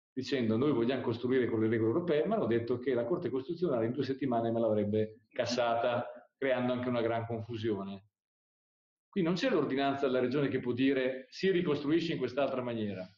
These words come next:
perché non è la nostra prerogativa, perché non abbiamo quel ruolo.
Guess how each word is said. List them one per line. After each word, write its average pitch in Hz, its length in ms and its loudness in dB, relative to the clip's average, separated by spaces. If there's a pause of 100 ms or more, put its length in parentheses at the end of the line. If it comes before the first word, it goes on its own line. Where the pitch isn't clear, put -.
(1600)
perché 185 280 0
non 208 120 0
è 156 60 2
la 175 80 2
nostra 147 240 0
prerogativa, 127 840 -2 (320)
perché - 200 -4
non 131 100 0
abbiamo 143 300 0
quel 147 160 0
ruolo. 92 480 -2